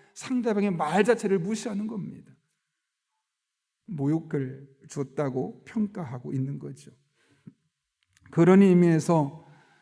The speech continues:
어, 내가 남들보다 더 나은 지식을 갖고 있다라고 생각하는 사람들, 그렇다면 우린 그 지혜를 가지고 그런 상황에 있지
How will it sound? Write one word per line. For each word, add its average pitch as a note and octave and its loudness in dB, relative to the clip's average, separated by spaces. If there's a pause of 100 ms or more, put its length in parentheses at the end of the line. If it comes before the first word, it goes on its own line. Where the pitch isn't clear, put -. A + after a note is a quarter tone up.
(600)
어, E3+ -12
내가 E3+ 2
남들보다 E3 -2
더 D#3+ -6
나은 D3 -6
지식을 F3+ -4
갖고 E3+ -8
있다라고 C#3 -8
생각하는 D3 -12
사람들, C3+ -14 (460)
그렇다면 D3+ -6 (400)
우린 D#3 -2
그 D#3+ -4
지혜를 D#3 -6
가지고 D#3 -10 (380)
그런 G#3+ 4
상황에 G#3+ -2
있지 G3+ -4